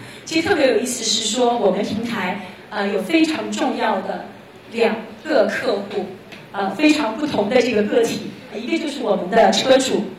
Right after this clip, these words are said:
在我们平台上如果没有我们车主的共享，其实是没有办法能够帮助那么多租客去满足他们的一个汽车梦想的。那大家都会很好奇说，哎，我们什么样的这个车主会愿意把他的车拿出来共享？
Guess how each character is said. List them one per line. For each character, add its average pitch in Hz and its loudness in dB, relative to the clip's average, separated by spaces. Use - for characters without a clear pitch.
在 330 2
我 277 6
们 - 0
平 240 -2
台 247 0
上 233 -4
如 226 0
果 277 6
没 226 2
有 247 4
我 226 4
们 208 -4
车 277 2
主 277 0
的 - -8
共 277 -2
享， 208 -4
其 - -8
实 208 -2
是 202 4
没 226 6
有 262 8
办 233 0
法 202 -6
能 202 0
够 220 0
帮 262 2
助 240 -6
那 277 2
么 254 4
多 240 -2
租 269 0
客 247 -2
去 - -6
满 202 -6
足 185 -12
他 202 -6
们 208 -8
的 190 -6
一 180 -12
个 190 -10
汽 - -8
车 214 0
梦 226 -2
想 - -4
的。 - -12
那 320 0
大 320 2
家 320 4
都 330 4
会 302 6
很 226 4
好 233 2
奇 - -4
说， 240 0
哎， 233 4
我 208 2
们 202 2
什 - -2
么 202 -4
样 339 0
的 233 -2
这 220 -6
个 226 -8
车 302 -4
主 277 -8
会 277 -4
愿 381 2
意 233 -4
把 196 -8
他 226 -8
的 226 -2
车 220 -4
拿 196 -6
出 - -8
来 196 -4
共 226 -4
享？ - -6